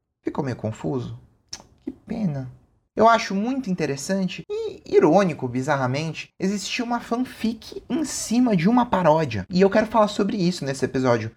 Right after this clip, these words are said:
Talvez com o objetivo de me convencer que não seja tão estranho assim. No fim de tudo isso, eu quero testar uma coisa aqui com vocês.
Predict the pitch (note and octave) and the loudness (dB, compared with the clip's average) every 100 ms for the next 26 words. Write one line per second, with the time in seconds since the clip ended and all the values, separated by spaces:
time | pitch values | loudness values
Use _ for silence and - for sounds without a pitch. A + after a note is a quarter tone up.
0 | - D#3+ D#3+ G#3 - - - _ - F#3+ | -2 4 4 4 0 -8 -10 _ -2 2
1 | F3 D3 C#3+ - F3 C#3+ D3 - D3 C#3+ | 2 0 -4 -2 -4 -4 -6 -4 -4 -4
2 | B2+ - F#3 D3+ - _ - C#3+ D3+ - | -6 -8 -10 -12 -14 _ -12 -8 -8 -10
3 | - E3 C#3+ A#2+ C3 A#2+ - C#3+ A#2 - | -6 -4 -4 -4 -4 -6 -4 -4 -4 -4
4 | E3 D#3 - _ _ _ _ _ _ - | -6 -6 -10 _ _ _ _ _ _ 0
5 | E3+ - G3+ F#3 D#3 C#3 F3 E3 - A2 | 0 2 2 2 0 0 0 0 -6 -10
6 | - - E3 G#3 F#3+ F3 G#3 G3+ E3+ C#3 | -10 -8 0 4 4 0 -6 0 2 2
7 | B2 B2+ A#2+ A2+ - - B2+ D3 - - | 0 -2 -2 -4 -8 -8 -6 -8 -12 -12
8 | - - | -14 -14